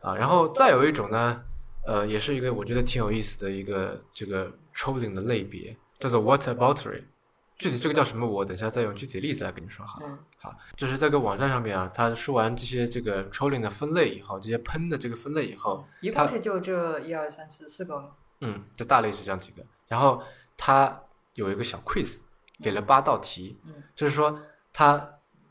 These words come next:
Speaker 1: 给出了八个评论，然后问你，你会允不允许他出现？
Speaker 2: 嗯。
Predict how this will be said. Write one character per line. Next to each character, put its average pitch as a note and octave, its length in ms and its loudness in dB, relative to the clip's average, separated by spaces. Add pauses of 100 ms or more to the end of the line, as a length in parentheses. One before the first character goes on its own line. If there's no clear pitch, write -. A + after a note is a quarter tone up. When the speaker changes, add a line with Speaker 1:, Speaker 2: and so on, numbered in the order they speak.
(100)
Speaker 1:
给 G#2+ 160 6
出 E3+ 120 0
了 E3 80 4
八 F3 280 12
个 D#3 120 6
评 - 240 -6
论， A#2+ 160 0 (340)
然 A2 120 -2
后 A#2+ 60 2
问 D3 200 2
你， F#2 220 -14 (160)
你 G#2 180 -4
会 G2+ 600 2
允 A2 240 -2
不 D#3+ 100 -2
允 A#2 180 -2
许 A2+ 140 -8
他 G#2 140 -12
出 A2+ 160 -10
现？ - 240 -8 (200)
Speaker 2:
嗯。 D3+ 140 -18